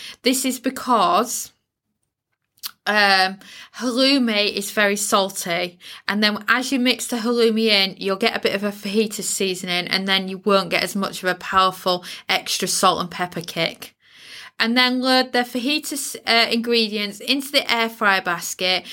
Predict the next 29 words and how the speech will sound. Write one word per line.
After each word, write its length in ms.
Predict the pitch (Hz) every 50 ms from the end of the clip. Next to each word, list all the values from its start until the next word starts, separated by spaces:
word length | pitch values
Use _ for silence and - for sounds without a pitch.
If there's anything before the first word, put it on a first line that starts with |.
| - - -
and 160 | - 214 214
spread 400 | - - - - 208 208 208 -
them 160 | 214 208 202
out. 600 | 185 175 175 175 175 170 - - - - - - - _ _ _ _ _ _ _ _ - - _ _
Air 180 | 233 277 311 311
fry 360 | 302 - - 262 254 247 240
at 80 | - 208
a 20 |
hundred 280 | 214 226 277 277 262 269
and 100 | 247 262
eighty 260 | 262 226 226 - 262
Celsius, 680 | 254 - - 254 226 214 214 214 - - 220 202 202 -
three 220 | - 247 247 240
hundred 180 | 240 226 220 233
and 100 | 240 240
sixty 400 | - - 214 - - - 233 226
Fahrenheit 640 | 226 - 226 214 208 202 202 202 202 190 180 180
for 60 | - -
twelve 440 | - - - 220 214 208 202 202 208
minutes. 720 | 208 190 185 196 214 226 226 - - - - - - - _ _ - - - - - -
Shake 600 | - - - - 311 294 311 302 277 277 - -
the 280 | - 262 262 247 226 -
fajitas, 920 | 214 - 262 254 226 254 247 240 226 226 - - - 208 196 196 196 196 - - -
then 240 | 202 233 240 233 226
cook 400 | - - 240 214 202 196 - -
at 200 | - 202 - -
two 260 | - - - 302 302 269
hundred 260 | 285 269 262 247 247
Celsius, 800 | - - - 233 214 214 214 - - 208 190 190 190 190 196 -